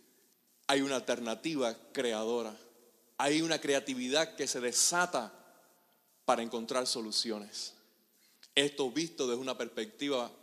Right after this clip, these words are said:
puramente humanista. Pero podemos tomar esta ilustración también de los asiáticos de una manera espiritual. Dice la palabra del Señor, "Bienaventurados los que lloran,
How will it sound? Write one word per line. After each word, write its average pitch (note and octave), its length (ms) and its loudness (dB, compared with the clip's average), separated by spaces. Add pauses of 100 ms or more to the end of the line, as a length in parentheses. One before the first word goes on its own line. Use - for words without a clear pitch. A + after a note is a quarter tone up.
puramente B2+ 500 -4
humanista. A2 560 -8 (640)
Pero C3 440 -2
podemos D3+ 380 0
tomar C#3+ 380 0 (520)
esta C#3+ 540 2 (960)
ilustración C3+ 600 -2
también C#3 440 -2
de B2+ 80 -4
los A2+ 100 -2
asiáticos C3+ 500 -2
de C#3 60 -2
una C#3 100 -4
manera C3 460 -2 (640)
espiritual. A2 720 -2 (840)
Dice D3 260 2
la C3 140 2
palabra D3+ 360 4
del C#3+ 140 0
Señor, A#2 400 -4 (400)
"Bienaventurados C3+ 640 2
los D3+ 160 0
que C3 180 -4
lloran, A#2 460 -4